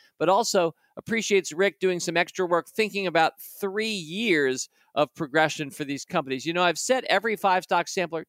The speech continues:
just about everyone, as a three-year game. Three years is a minimum increment for us as investors, at least for me at The Motley Fool. I rarely sell anything inside of three years. I'm always thinking at least three years forward.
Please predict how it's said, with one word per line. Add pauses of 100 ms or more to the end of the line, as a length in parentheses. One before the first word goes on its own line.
just
about
everyone, (340)
as
a
three-year
game. (360)
Three
years
is
a
minimum
increment
for
us
as
investors,
at
least
for
me (240)
at
The
Motley
Fool.
I
rarely
sell (100)
anything
inside
of
three
years.
I'm
always
thinking
at
least
three
years
forward.